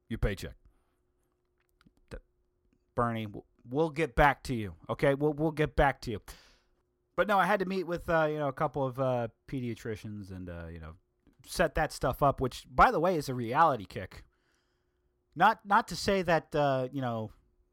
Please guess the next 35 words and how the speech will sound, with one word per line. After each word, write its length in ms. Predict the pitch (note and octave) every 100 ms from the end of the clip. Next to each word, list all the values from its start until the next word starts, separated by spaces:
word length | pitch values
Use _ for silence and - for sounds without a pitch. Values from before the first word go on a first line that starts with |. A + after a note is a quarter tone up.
| _ _ D#3+
not 180 | E3
to 80 | C#3+
say 160 | - D#3
that 180 | C#3 B2
my 140 | A#2+
wife's, 380 | A2 B2 A2 -
you 100 | A#2+
know, 260 | G#2+ F#2+ F#2 _
belly 480 | B2+ A#2+ A#2 A#2+ A2+
growing 540 | G2+ G#2 A2 A2 G#2+ G#2+
and 160 | F#2+
feeling 340 | - G#2+ G#2+ G2+
kicks 380 | - A2+ -
and 240 | G#2+ F#2 F2+ _ _ _ _ -
punches 480 | - D3+ - C3+ A#2
and 120 | A#2
stuff 320 | - A#2+ -
from 400 | A#2+ A2 G#2 F#2+ _ _ _ _ _ _ -
my 160 | F#2
baby, 460 | F2+ F2+ E2+ F2+ - _ _ _ _ _ _
um, 580 | E2+ E2+ E2+ D#2+ E2 D#2+ - _ _ _ _ _ _ _ _ _ _ _ -
hasn't 420 | - C#3 D3 D#3+
been 140 | C3+ D3+
an 100 | C#3
eye-opening 500 | C#3 C#3+ D3+ D3+ C#3
experience, 520 | C3 - C#3 F3+ F3
but 140 | C3+
<laughs> 140 | C3+ E3+
now 200 | D#3 F3+
it's 180 | D3 C#3
like 180 | B2
the 80 | -
real 240 | A2+ B2+ B2
life, 440 | A2+ A2+ A2+ - _ _ _ _ _
like, 280 | A#2+ G#2+ -